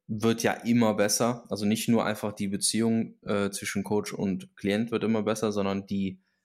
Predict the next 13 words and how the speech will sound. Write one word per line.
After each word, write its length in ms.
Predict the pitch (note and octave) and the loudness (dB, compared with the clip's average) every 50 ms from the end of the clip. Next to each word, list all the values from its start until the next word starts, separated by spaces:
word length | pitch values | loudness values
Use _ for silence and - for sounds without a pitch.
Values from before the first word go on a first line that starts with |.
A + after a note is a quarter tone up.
| _ _ _ _ _ _ _ _ _ _ - | _ _ _ _ _ _ _ _ _ _ -8
Resultate 840 | G2+ G2 A2 G#2+ G#2 A#2 A#2 A2+ A#2 A2 G#2+ A2+ A#2+ B2 - A2+ | -4 -2 -2 2 2 2 2 2 0 0 2 2 2 2 2 0
werden 220 | G2+ G2 G2 G2+ G2 | 0 2 2 2 0
immer 180 | G2 G2 G2 | 0 -2 -2
besser, 440 | F#2+ F#2 G2 - - A2+ A2 G#2 G2 | -2 -2 -4 -2 0 -2 -2 0 0
weil 200 | G2 F#2+ G2+ G#2 | 0 0 0 0
der 120 | G#2+ G#2+ G#2 | 0 -2 -4
Coach 380 | - - G#2 A2+ A#2 - - - | -2 -2 -2 0 0 -2 -4 -4
dich 180 | A2 G#2+ - | -4 -4 -2
natürlich 400 | G#2 G2 - - G#2 G#2+ G#2+ - | -4 -4 -4 -4 -4 -4 -4 -4
auch 120 | - - - | -6 -6 -6
einfach 280 | D#2+ F#2 - - F#2 | -8 -8 -10 -14 -16
besser 280 | - G2+ - - F2+ F#2 | -12 -10 -6 -6 -6 -6
kennt. 380 | - - F2+ D#2 - - - | -6 -6 -8 -8 -8 -12 -18